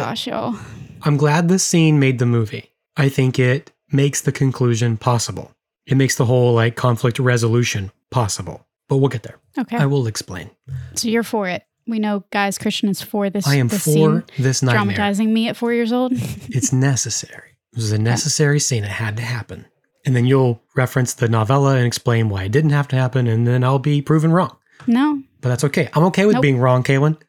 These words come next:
Speaker 2: I'm okay with being
Speaker 1: Like I
Speaker 2: wrong.
Speaker 1: said, no, no. The only thing in the novella was just one sentence, and they took, took a lot more entertainment from that, um,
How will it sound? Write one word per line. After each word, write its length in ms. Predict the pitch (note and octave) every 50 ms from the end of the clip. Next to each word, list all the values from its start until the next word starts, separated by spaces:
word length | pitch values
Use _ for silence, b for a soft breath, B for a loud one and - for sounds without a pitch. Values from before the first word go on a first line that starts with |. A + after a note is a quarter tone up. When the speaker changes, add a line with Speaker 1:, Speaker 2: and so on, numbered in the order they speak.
| b b b
Speaker 2:
I'm 100 | D#3 D#3+
okay 200 | D#3+ D#3+ F3 F#3
with 140 | G#3 A3 A3
being 220 | A3+ A3 G#3+ G3+
Speaker 1:
Like 200 | F#3 G3 G3+ G#3
I 40 | G#3+
Speaker 2:
wrong. 100 | G#3+ D#4
Speaker 1:
said, 220 | - - D4 C#4+
no, 180 | A3+ A3+ B3+ C4+
no. 180 | B3 B3+ C4 A#3
The 140 | F#3+ F#3
only 220 | F#3+ G#3 A3+ B3 B3
thing 160 | - C4 B3+
in 60 | B3+ B3
the 40 | B3
novella 380 | A#3+ A3+ A3+ A#3 B3 B3+ A#3 G#3
was 140 | F#3 F#3 -
just 200 | - F3+ - -
one 500 | G#3 F#3+ F#3 F#3+ G3 G3 F#3+ F#3+ G3 G3 -
sentence, 540 | - - G#3 G3 F#3+ - - - C#4 A3+ -
and 160 | G#3 G3+ G3
they 200 | F#3+ F#3 F#3+ G3 - -
took, 180 | - A3 G3+ _ _ _ B B B B B B B B B B B B B B B B
took 180 | - - C#4+ -
a 60 | C4+
lot 220 | B3+ A#3+ A#3+ -
more 320 | A#3 A#3 A3+ A3 G#3+ - - -
entertainment 920 | A#3 A#3 A#3 G#3 A3+ G#3+ G3+ - - F3 G#3+ G#3+ G#3 G3 F#3+ F#3+ - -
from 200 | - G#3+ G3 G3
that, 300 | F#3+ G3 G3 F#3+ F#3 - - F#2+
um, 400 | A3 G#3+ G3 G3 G3 G#3 G3+ F#3+